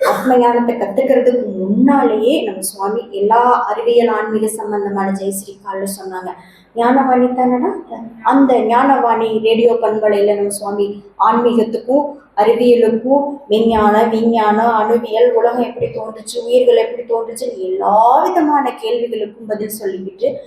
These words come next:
அப்படியே தன்னுடைய ஆன்மீக வாழ்க்கை அங்கிருந்து அவருக்கு ஸ்டார்ட் ஆகி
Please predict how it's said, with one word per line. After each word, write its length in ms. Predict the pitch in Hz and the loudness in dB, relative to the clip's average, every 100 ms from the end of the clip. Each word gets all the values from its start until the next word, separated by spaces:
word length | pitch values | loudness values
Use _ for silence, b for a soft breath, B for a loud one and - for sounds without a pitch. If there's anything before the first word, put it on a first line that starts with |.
| B B | B B
அப்படியே 520 | - 240 247 302 427 | -6 0 2 4 2
தன்னுடைய 480 | 277 233 214 220 214 | 2 0 0 0 0
ஆன்மீக 360 | 214 240 240 214 | 0 0 0 2
வாழ்க்கை 420 | 202 202 202 202 | 2 0 -2 -2
அங்கிருந்து 480 | 196 202 208 220 220 | 0 0 0 -2 -2
அவருக்கு 260 | 196 202 | -4 -8
ஸ்டார்ட் 380 | 196 208 196 196 | -12 -12 -12 -8
ஆகி 360 | 185 202 202 | -6 -4 -8